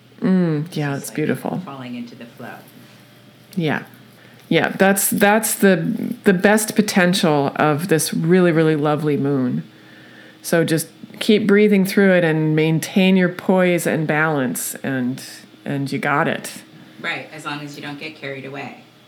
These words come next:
Speaker 2: with your new
Speaker 1: Yes.
Speaker 2: thought paradigm.
Speaker 1: <laughs>
Speaker 2: Exactly. <laughs>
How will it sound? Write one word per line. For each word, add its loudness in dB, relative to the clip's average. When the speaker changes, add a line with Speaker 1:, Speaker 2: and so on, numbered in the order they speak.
Speaker 2:
with -20
your -14
new -12
Speaker 1:
Yes. 2
Speaker 2:
thought -6
paradigm. -4
Speaker 1:
<laughs> -2
Speaker 2:
Exactly. -14
<laughs> -2